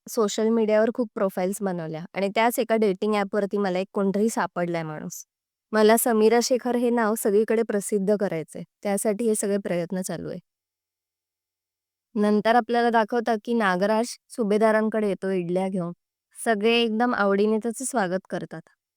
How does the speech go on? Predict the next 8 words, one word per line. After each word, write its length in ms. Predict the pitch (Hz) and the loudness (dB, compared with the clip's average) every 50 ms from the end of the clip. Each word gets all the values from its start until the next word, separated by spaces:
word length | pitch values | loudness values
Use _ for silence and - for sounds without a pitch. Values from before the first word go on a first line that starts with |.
| _ _ _ _ _ _ - 233 | _ _ _ _ _ _ -4 0
नंतर 320 | 220 220 214 214 247 254 240 - | 2 2 2 2 0 -2 0 0
प्रताप, 460 | 233 226 202 - - 233 233 - 233 | 0 0 0 2 0 0 2 2 0
अस्मिता 460 | 220 - - 240 226 226 220 220 240 | -2 0 0 0 0 0 2 2 0
आणि 220 | 233 226 220 226 226 | 2 2 2 0 0
कल्पना 440 | 247 226 208 202 - 240 233 226 214 | 0 0 0 0 0 -2 -2 0 0
आपापल्या 380 | 190 185 202 208 202 214 226 220 | -2 -2 -2 -6 -4 -2 -4 -2
कामाला 380 | 226 208 185 180 185 196 196 196 | 0 -2 0 0 0 0 0 -2
जातात. 320 | 196 196 165 - - 156 | -2 -2 -6 -6 -8 -14